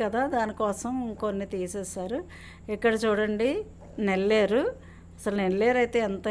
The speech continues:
హెల్దీగా వచ్చిందో, చాలా బాగుందన్నమాట. ఇక్కడ వేశారు, మొత్తం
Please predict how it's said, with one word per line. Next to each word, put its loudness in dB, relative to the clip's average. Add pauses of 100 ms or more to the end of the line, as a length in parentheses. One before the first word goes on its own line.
హెల్దీగా 0
వచ్చిందో, -4 (120)
చాలా 2 (100)
బాగుందన్నమాట. -2 (600)
ఇక్కడ 0
వేశారు, 2 (120)
మొత్తం -4